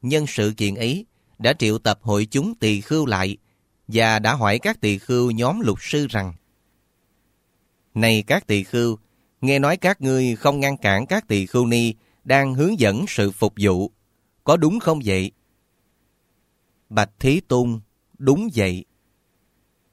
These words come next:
Đức Phật Thế Tôn đã khiển trách rằng, "Này những kẻ rồ dại, vì sao các ngươi lại không ngăn cản các tỳ khưu ni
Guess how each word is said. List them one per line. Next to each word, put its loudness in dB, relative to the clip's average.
Đức 0
Phật 0
Thế 2
Tôn 0
đã 0
khiển -2
trách -6
rằng, -4
"Này 2
những -2
kẻ -2
rồ 2
dại, -2
vì 2
sao 2
các -4
ngươi 0
lại 0
không -2
ngăn -4
cản -4
các -4
tỳ -4
khưu 0
ni 0